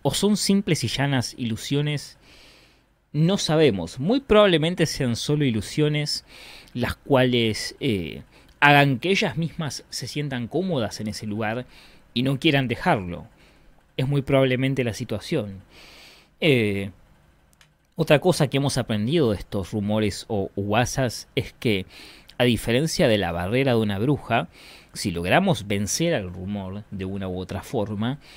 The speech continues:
eh, las personas que estaban atrapadas pueden regresar, lo cual es raro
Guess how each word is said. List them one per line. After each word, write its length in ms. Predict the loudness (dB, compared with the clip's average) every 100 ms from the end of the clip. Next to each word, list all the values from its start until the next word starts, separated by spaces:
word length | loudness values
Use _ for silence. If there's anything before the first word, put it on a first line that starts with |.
| -20 -20 -20 -20 -6 0
eh, 340 | 0 0 -6
las 160 | -4 -2
personas 400 | -2 -2 -2 -2
que 80 | -2
estaban 320 | 0 2 2
atrapadas 560 | -2 -4 -2 0 0 -4
pueden 340 | -2 0 0 -4
regresar, 640 | -6 -6 -8 -2 0 0
lo 220 | -2 -8
cual 260 | -6 -6 -4
es 420 | -6 -10 -16 -20 _ -20 -20 _ _ _ -8
raro 520 | 2 6 6 2 -6